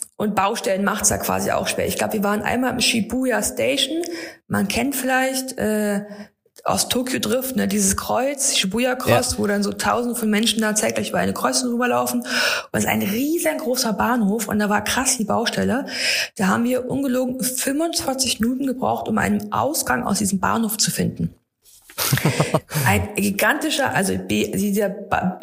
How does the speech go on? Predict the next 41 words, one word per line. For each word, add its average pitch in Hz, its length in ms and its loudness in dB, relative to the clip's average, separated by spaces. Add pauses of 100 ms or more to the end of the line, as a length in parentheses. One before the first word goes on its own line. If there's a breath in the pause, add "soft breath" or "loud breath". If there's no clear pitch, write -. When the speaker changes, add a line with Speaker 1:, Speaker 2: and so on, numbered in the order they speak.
(140)
Speaker 1:
Berlin 202 640 0
Bahnhof 240 440 2
oder 196 240 2
Hamburg 233 360 2
Bahnhof 208 280 0
ist 185 140 0
ein 175 100 2
Dreck 185 320 0
dagegen, 277 400 0
ist 240 120 0
ein 196 140 2
riesengroßer 233 540 0
Bahnhof. 233 460 2 (400 loud breath)
Da 196 80 -4
war 208 80 2
aber 208 160 0
so 240 100 -4
viel 277 140 -2
Baustelle, 240 560 0
nichts 240 240 -2
bei 226 80 0
Hilfreich 330 420 0
habe 370 160 2
ich 370 120 -4
gesucht. 240 340 0
Aber 185 300 2 (480 loud breath)
ich 220 100 0
sag 233 180 2
mal, 269 100 0
alles - 260 0
in 277 100 0
allem 262 320 0
war 240 220 2
ich 226 80 0
doch - 260 -2
sehr, 220 540 2
sehr 202 260 0
positiv 196 560 -2
überrascht 185 460 0
auch, 180 360 -2
ähm, 175 540 2